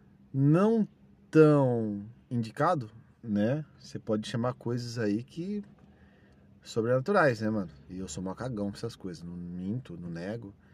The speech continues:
Eu sou cagão demais pra essas coisas. Ele diz assim: que você vai encontrar a sua entidade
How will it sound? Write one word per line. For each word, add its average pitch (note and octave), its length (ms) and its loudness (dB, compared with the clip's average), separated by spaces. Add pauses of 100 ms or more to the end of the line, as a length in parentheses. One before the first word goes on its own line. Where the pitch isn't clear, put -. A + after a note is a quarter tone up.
(480)
Eu D#2+ 100 -14
sou - 180 -14
cagão F#2+ 360 -12
demais A2+ 460 -6
pra G2+ 160 -16
essas F#2 100 -16
coisas. D#2 300 -16 (840)
Ele G#3+ 180 0
diz F#3 180 0
assim: D3 460 0 (680)
que C3 140 -6
você D3+ 1300 4 (1300)
vai C#3+ 260 6
encontrar F#3 800 4 (1040)
a C#3 180 4
sua F3+ 460 4 (260)
entidade D#3 1160 4